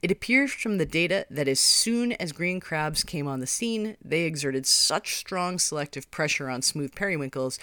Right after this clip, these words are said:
that the only individuals left to reproduce and populate subsequent generations were the periwinkles that were smoother and thicker. All the others had been eaten.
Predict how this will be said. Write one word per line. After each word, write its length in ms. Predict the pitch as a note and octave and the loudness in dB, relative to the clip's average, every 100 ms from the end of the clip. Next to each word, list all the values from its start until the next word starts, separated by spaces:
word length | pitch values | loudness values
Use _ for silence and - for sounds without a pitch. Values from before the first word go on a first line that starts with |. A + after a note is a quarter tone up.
| - - - | -12 -14 -8
that 180 | - D#3+ | -4 -2
the 120 | - - | -2 -2
only 300 | E3 F#3+ G#3 | -2 0 0
individuals 560 | F3 F#3 E3+ D#3 D3+ D3 | 0 0 -2 0 0 0
left 240 | D3 D3 | -2 -2
to 80 | - | -4
reproduce 560 | D3 D3 C#3+ D3+ G#3 - | -2 -4 -4 -2 -2 -2
and 80 | C#3+ | -2
populate 500 | - D#3+ D3+ D3 C3 | -2 -2 -2 -4 -2
subsequent 520 | - C#3+ - - C3+ | -4 -4 -10 -12 -10
generations 680 | G2 B2 A#2+ D#3 F#3+ F#3 - _ | -10 -8 -4 -2 -2 -4 -6 _
were 140 | - E3+ | -4 0
the 100 | C#3+ | 0
periwinkles 680 | - C#3+ C#3+ D3 F3+ F3+ - | 0 -2 -2 -2 -2 -2 -4
that 200 | - C#3+ | -6 -8
were 80 | A2+ | -6
smoother 420 | - - C3 C3+ | -4 -4 -2 -2
and 180 | C3 C3+ | -2 -6
thicker. 380 | - - - - _ _ _ - | -12 -10 -10 -10 _ _ _ 0
All 240 | F3+ G3 | 2 2
the 160 | F#3+ - | 0 -4
others 320 | D3+ D#3+ D#3 | -2 -2 -4
had 240 | - C3+ | -8 -8
been 180 | B2+ A#2+ - | -6 -6 -10
eaten. 420 | C#3 C3 F2+ - | -10 -10 -10 -12